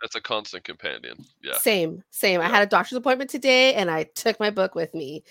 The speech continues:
Speaker 1: Oh, yeah.
Speaker 2: Uh, yeah. I don't take it probably grocery shopping or if I'm doing a quick run to, like, Target or Walmart. That I don't, but if I have a doctor's appointment, if the kids have a doctor's appointment, yeah.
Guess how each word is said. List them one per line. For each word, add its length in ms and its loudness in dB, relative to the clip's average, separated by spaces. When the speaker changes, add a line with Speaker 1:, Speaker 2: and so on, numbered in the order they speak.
Speaker 1:
Oh, 200 -4
yeah. 140 -2
Speaker 2:
Uh, 80 -4
yeah. 340 0
I 400 8
don't 240 4
take 220 -4
it 240 -6
probably 240 0
grocery 380 -2
shopping 680 0
or 180 -2
if 100 -4
I'm 140 -4
doing 200 -2
a 60 -4
quick 240 -8
run 400 -2
to, 180 -16
like, 200 -8
Target 320 -4
or 100 -4
Walmart. 480 -4
That 220 6
I 100 2
don't, 240 0
but 100 0
if 80 -6
I 40 -2
have 140 -2
a 40 -6
doctor's 360 -6
appointment, 680 -2
if 80 -20
the 80 -20
kids 200 -2
have 120 -2
a 40 -12
doctor's 260 -4
appointment, 600 -2
yeah. 300 0